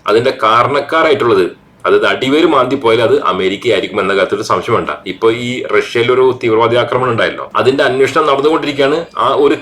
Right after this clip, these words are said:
കേസ് കൂടുതൽ കൂടുതൽ ഓരോ ദിവസം തെളിഞ്ഞ് തെളിഞ്ഞ് പുറത്തേക്ക് വരികയാണ്. അപ്പൊ ഇപ്പൊ പറയുന്നത് എന്താണെന്ന് വെച്ചാൽ, അതായത് റഷ്യൻ അന്വേഷണ ഏജൻസികൾ പറയാണ്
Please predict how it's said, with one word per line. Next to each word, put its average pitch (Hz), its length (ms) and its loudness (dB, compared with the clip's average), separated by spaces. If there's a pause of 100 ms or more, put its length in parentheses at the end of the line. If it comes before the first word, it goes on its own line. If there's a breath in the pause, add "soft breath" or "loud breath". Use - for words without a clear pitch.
കേസ് 135 220 2
കൂടുതൽ 139 380 0
കൂടുതൽ 139 400 2
ഓരോ 127 200 2
ദിവസം 135 380 0 (300 loud breath)
തെളിഞ്ഞ് 139 320 4
തെളിഞ്ഞ് 151 220 2
പുറത്തേക്ക് 131 440 0
വരികയാണ്. 87 380 2
അപ്പൊ 131 300 0
ഇപ്പൊ 127 180 -2
പറയുന്നത് 147 380 4
എന്താണെന്ന് 151 260 0
വെച്ചാൽ, 135 200 0
അതായത് 131 540 2
റഷ്യൻ 143 340 -2 (280)
അന്വേഷണ 120 380 0
ഏജൻസികൾ 135 400 2
പറയാണ് 131 420 0